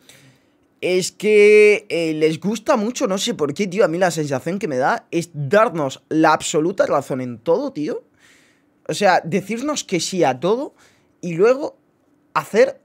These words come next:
cosas que ni se han pedido, que ni se han dicho, que no sé dónde las han encontrado, no sé qué punto de vista han escuchado para sacar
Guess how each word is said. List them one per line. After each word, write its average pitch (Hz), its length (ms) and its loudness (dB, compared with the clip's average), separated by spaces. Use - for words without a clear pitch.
cosas 294 540 -6
que 175 140 -6
ni 156 220 -4
se 185 140 -2
han 269 160 0
pedido, 247 540 -2
que 156 140 -6
ni 139 100 -6
se - 160 -2
han 240 120 -2
dicho, 233 460 -2
que - 300 -12
no 190 220 -8
sé 254 380 -4
dónde 208 480 2
las 156 360 0
han 208 160 -2
encontrado, 214 760 -2
no 220 220 0
sé 262 320 -2
qué 262 160 0
punto 247 420 -2
de 180 120 2
vista 139 520 -4
han 226 160 0
escuchado 160 680 0
para 156 320 0
sacar 180 480 -4